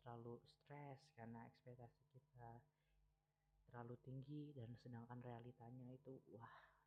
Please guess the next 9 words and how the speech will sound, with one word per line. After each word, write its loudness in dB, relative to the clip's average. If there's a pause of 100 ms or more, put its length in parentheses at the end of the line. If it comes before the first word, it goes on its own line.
(160)
jauh 12 (160)
banget. 4 (1040)
Nggak 8
apa-apa. 4 (2250)
Itu 2
cuman 4 (2250)
songkok 4
ekspektasi 0
doang. 2